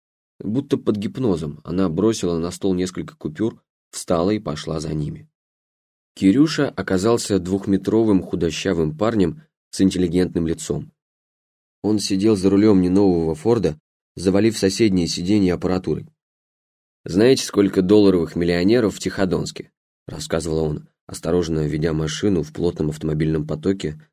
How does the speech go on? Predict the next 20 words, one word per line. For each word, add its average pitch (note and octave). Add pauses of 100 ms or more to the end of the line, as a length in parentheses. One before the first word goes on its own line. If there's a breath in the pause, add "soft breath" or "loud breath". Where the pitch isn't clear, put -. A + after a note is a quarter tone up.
на D#2+
выезд D2+
из E2
города. D#2 (600)
«Сотни B2
две, F#2+
если E2+
не E2+
больше. D2+ (640)
Но C3+
в C3+
основном C3
это G2
ребята F#2+
простые, F2+
как D#2
валенки. E2 (300)
Хапнули, C3 (100)
отстроили B2
домину, F#2+